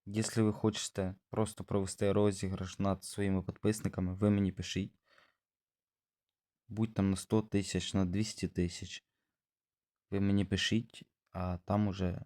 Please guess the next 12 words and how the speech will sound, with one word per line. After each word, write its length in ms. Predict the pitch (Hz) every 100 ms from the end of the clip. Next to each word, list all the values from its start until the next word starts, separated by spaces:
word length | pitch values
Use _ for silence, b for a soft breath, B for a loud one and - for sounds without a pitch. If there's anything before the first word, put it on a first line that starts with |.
| _ _
поговоримо. 720 | 92 95 92 95 92 92 98 - _ _
На 160 | - 135
якусь 280 | 123 110 -
машину 600 | 98 - 107 104 98 92 b b b
можу 300 | 95 101 98
дати, 280 | 90 95 90
щоб 200 | - 85
ви 100 | 98
розіграли 680 | 95 95 95 92 92 90 90
і 80 | -
так 180 | 87 92
далі. 300 | 87 87